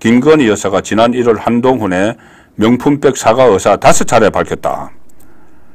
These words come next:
여권 고위 관계자가 뭐 문화일보 통화해서 뭐 다섯 차례 보냈다, 뭐 이런 이야기를 했다고 하는데, 어쨌든 이것이 이 점점 더 이제 논란이 확산되면서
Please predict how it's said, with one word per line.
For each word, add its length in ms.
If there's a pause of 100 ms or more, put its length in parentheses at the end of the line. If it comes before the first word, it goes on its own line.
(120)
여권 240
고위 220
관계자가 680 (120)
뭐 140
문화일보 360
통화해서 640 (360)
뭐 100
다섯 240
차례 200
보냈다, 680
뭐 100
이런 200
이야기를 360
했다고 280
하는데, 500 (600)
어쨌든 360
이것이 640
이 280
점점 320
더 80
이제 140
논란이 380
확산되면서 920